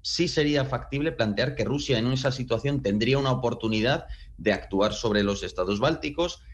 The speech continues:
incluso sobre los estados del este de Europa,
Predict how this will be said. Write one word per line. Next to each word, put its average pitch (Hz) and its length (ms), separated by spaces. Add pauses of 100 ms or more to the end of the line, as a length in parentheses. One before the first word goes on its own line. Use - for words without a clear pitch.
(160)
incluso 104 380
sobre 104 200
los 95 200
estados 110 340
del 113 140
este 113 180
de 117 60
Europa, 127 480